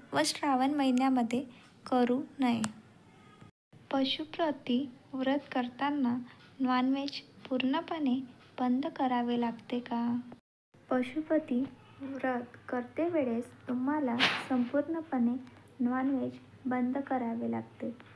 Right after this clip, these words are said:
पशुपती व्रत सुरू केल्यापासून ते उद्यापन होईपर्यंत तुम्हाला नॉनव्हेज खाता येणार नाही व आपल्या घरामध्ये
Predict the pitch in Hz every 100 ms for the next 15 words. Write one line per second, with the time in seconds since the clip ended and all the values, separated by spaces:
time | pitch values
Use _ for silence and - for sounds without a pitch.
0 | - - 254 254 330 330 320 - 240 262
1 | - - 254 254 262 - - - 262 254
2 | 294 320 320 294 262 240 233 - 240 -
3 | - - - 269 247 254 - - 240 233
4 | 240 247 247 339 359 311 311 - 247 226
5 | 226 233 269 - - - 262 254 285 294
6 | 233 262 - - - 254 254 247 247 262
7 | 262 - 262 247 - 240 - 240 226 233
8 | 240 254 240 226 - - - 311 330 269
9 | 269 269 269 262 269 285 269 233